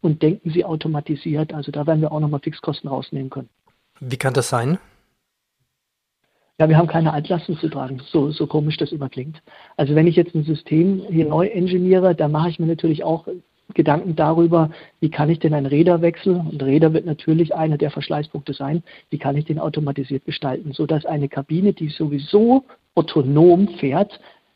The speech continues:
Speaker 1: selbst erkennt durch Predictive Maintenance, wo der Verschleiß ist, in das Depot fährt, über Nacht dort automatisiert ein Rad gewechselt bekommt oder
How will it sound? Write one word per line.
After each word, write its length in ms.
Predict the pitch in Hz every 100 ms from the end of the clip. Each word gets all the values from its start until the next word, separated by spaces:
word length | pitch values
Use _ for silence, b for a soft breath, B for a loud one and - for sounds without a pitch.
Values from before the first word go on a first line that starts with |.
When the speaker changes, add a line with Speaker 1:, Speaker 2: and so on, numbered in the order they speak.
| _
Speaker 1:
selbst 320 | 165 208 -
erkennt 460 | - 165 - 170 190
durch 160 | 170 -
Predictive 420 | 156 160 160 147
Maintenance, 580 | 156 160 170 175 165 156
wo 80 | 160
der 120 | 156
Verschleiß 400 | 151 143 156 147
ist, 260 | - 269 -
in 360 | - 170 160 160
das 220 | 160 -
Depot 360 | - 139 190 220
fährt, 280 | - 202 180
über 180 | 180 151
Nacht 300 | 156 196 - _
dort 200 | 170 160
automatisiert 720 | 165 156 151 143 151 160 165 -
ein 60 |
Rad 220 | 143 180
gewechselt 420 | - 180 175 185 -
bekommt 400 | 160 170 160 - B B -
oder 240 | 160 135